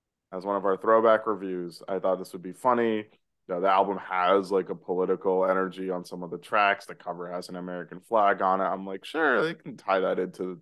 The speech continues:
the fourth." I regret my decision. I'll just tell you right now. We're not, this isn't the start of the review. I just wanna put it out there that I am truly sorry, uh, for putting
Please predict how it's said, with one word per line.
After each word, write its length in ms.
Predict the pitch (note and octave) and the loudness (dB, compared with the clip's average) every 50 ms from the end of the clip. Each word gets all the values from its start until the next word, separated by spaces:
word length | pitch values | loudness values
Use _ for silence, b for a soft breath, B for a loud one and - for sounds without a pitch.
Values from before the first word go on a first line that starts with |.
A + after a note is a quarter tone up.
| _ _ | _ _
the 60 | - - - - | -20 -20 -6 0
fourth." 340 | - - C3 - B2 A#2+ - _ _ _ _ _ _ _ _ _ _ | 2 4 6 6 4 2 -2 _ _ _ _ _ _ _ _ _ _
I 100 | - A2 | 2 2
regret 600 | A2+ A2 A2 G#2+ F#2+ A#2 B2+ D3 E3 F3+ - - - - - _ | 4 4 2 2 2 4 4 6 6 4 2 0 -8 -16 -16 _
my 140 | C3+ A#2+ A#2+ | -2 -2 -2
decision. 640 | G#2 G#2+ - - C3 B2+ A#2+ B2 B2 B2 B2+ B2+ _ _ _ _ | -2 -4 -2 0 0 0 2 0 -2 -2 -4 -10 _ _ _ _
I'll 100 | G#2 F#2 | -14 -12
just 160 | F#2 F#2+ E2 | -12 -12 -12
tell 200 | - G#2 G2 F#2+ | -6 -2 -2 0
you 100 | F#2+ F#2 | 0 0
right 180 | F#2 F2+ F2+ F#2 | -2 -4 -4 -6
now. 400 | F#2+ G2 G2+ G2+ G2+ G2+ G#2+ - _ _ | -2 0 0 2 0 0 -2 -8 _ _
We're 80 | - F#2 | -16 -10
not, 280 | F2+ F2+ F2+ F2 - - | -8 -8 -8 -8 -10 -12
this 160 | F#2+ F#2+ - | -14 -14 -14
isn't 200 | G#2+ G#2 A#2 A2+ | -12 -10 -8 -10
the 60 | A2 | -6
start 240 | - - B2 A#2 A#2 | 0 4 4 4 4
of 40 | A#2 | 4
the 80 | A#2 | 2
review. 340 | A2+ A2 G2+ G2 F#2 F#2+ F#2 F2+ | 2 0 0 -2 -6 -8 -10 -10
I 40 | F2 | -12
just 220 | F2+ F2+ - - | -14 -14 -14 -14
wanna 220 | F#2+ F#2 F#2 F2 - _ _ _ _ _ _ _ _ _ _ | -12 -12 -12 -14 -16 _ _ _ _ _ _ _ _ _ _
put 80 | A2 | 2
it 80 | G#2+ G2 | 6 8
out 200 | G2 G2+ G2 F#2+ | 8 8 8 6
there 160 | G#2 G#2 A2 | 6 4 4
that 120 | G#2+ G2+ F#2 | 4 4 2
I 140 | F#2 F2 | 2 0
am 140 | F2 F2 F2 | -2 -4 -8
truly 400 | - - - A#2+ A#2 A2 G2+ F#2 | -14 -6 -2 0 0 0 0 -2
sorry, 560 | F2+ - - G#2 F#2+ G2+ G#2 A2+ A#2+ B2 C#3 - _ _ _ _ _ _ _ _ _ _ _ _ _ _ _ _ _ _ _ _ _ _ | -6 -4 -2 2 2 4 2 2 0 -4 -6 -12 _ _ _ _ _ _ _ _ _ _ _ _ _ _ _ _ _ _ _ _ _ _
uh, 300 | F2 E2 E2+ E2+ E2 E2 | -8 -6 -6 -6 -8 -10
for 160 | - - E2+ | -12 -16 -18
putting 500 | - _ A#2 G#2+ G#2 G2+ G2 F#2 F2+ F2+ | -10 _ 0 2 2 2 2 0 -4 -8